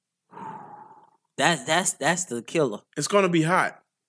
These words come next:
Speaker 2: You don't wanna show up to job interviews, business meetings,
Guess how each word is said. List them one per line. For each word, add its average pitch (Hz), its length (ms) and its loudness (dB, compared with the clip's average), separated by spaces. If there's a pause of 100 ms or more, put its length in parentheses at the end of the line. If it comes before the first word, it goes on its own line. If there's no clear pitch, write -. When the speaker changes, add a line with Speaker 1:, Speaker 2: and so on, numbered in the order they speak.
(440)
Speaker 2:
You 202 100 0
don't 247 180 4
wanna 233 200 -4
show 170 420 2
up 151 180 0
to 123 120 -4
job 127 420 2
interviews, 120 800 -2 (320)
business 123 560 -2
meetings, 120 640 -2